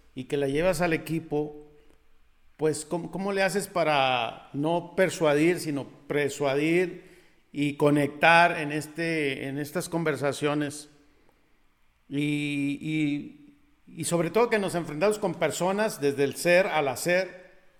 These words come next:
pero hay veces que personas que no, no, no quieren, o sea, ¿a qué te enfrentas tú,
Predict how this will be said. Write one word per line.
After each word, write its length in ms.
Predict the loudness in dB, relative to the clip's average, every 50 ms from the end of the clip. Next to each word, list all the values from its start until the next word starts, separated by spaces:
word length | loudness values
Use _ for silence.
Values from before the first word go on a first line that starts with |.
| _ _ _ _ _ _ _ _ _ _ _ _
pero 440 | -2 0 2 4 4 4 4 4 2
hay 140 | 2 2 2
veces 220 | 2 0 0 -2
que 100 | -6 -10
personas 420 | -10 -8 -6 -4 -4 -2 -4 -4 -2
que 120 | -2 -2
no, 140 | -2 -4 -4
no, 220 | -4 -4 -4 -4
no 240 | -4 -4 -4 -4 -4
quieren, 360 | -2 -2 0 0 0 -2 -4
o 80 | -6 -6
sea, 260 | -6 -6 -4 -4 -6
¿a 100 | -6 -6
qué 100 | -8 -8
te 120 | -6 -6 -6
enfrentas 760 | -6 -4 -2 -2 -2 -2 -4 -4 -4 -4 -6 -6 -10 -10 -6
tú, 520 | -2 0 2 2 0 0 -4 -6 -12 -20